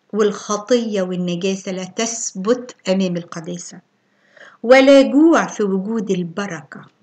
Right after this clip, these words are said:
أيوة، بقول لا جوع في وجود البركة. اسمحوا لي أرفعك، أسبحك، أباركك، أشكرك يا إلهي العظيم، وأمجد اسمك القدوس،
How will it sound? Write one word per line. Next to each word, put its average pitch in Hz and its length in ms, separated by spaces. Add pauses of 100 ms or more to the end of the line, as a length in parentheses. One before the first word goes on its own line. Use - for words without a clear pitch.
(760)
أيوة، 156 380 (760)
بقول 180 580
لا 170 140
جوع 214 560
في 196 240
وجود 180 560
البركة. 151 640 (2750)
اسمحوا 190 420
لي 277 160 (1300)
أرفعك، 226 680
أسبحك، 190 800
أباركك، 190 800
أشكرك 285 440
يا 208 60
إلهي 208 340
العظيم، 190 600
وأمجد 180 600
اسمك 180 400
القدوس، 190 760